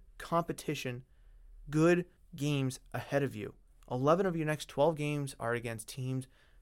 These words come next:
in the playoffs or fighting for a playoff spot. I said you need to win five of six on this road trip, which still stands, so I would like to see them win the next three games.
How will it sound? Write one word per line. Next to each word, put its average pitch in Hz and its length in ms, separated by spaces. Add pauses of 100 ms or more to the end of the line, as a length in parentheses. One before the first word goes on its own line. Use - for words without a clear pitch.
(180)
in 147 140
the 185 80
playoffs 156 520 (220)
or 131 120
fighting 127 360
for 113 140
a 110 60
playoff 101 320
spot. - 300 (1800)
I 127 120
said 185 260
you 175 80
need 175 100
to 175 80
win 165 160
five 147 240
of 151 100
six 156 200
on 151 100
this 143 140
road 139 220
trip, 185 260 (1600)
which 117 180
still 139 180
stands, 135 380
so 104 180
I 98 120
would 104 100
like 107 160
to - 80
see 123 120
them 107 140
win 110 120
the 101 60
next 107 220
three 123 160
games. 113 380